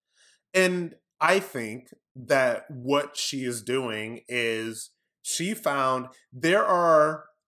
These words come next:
probably some old school Democrats that never stopped following her, some old school Democrats that never stopped listening to her. Um, but I think that she found a new base.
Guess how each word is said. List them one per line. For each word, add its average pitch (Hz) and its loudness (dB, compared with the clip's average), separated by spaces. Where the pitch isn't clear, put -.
probably 226 -2
some 147 0
old 139 -4
school 131 -6
Democrats 123 -2
that 107 -6
never 113 -6
stopped 110 -4
following 131 -2
her, 143 -6
some 135 -6
old 123 -4
school 127 -8
Democrats 117 -4
that 117 -10
never 113 -10
stopped 104 -6
listening 123 -4
to 95 -10
her. 90 -12
Um, 147 2
but 147 4
I 139 2
think 151 -6
that 143 -6
she 143 -8
found 127 -2
a 113 -6
new 113 -8
base. - -8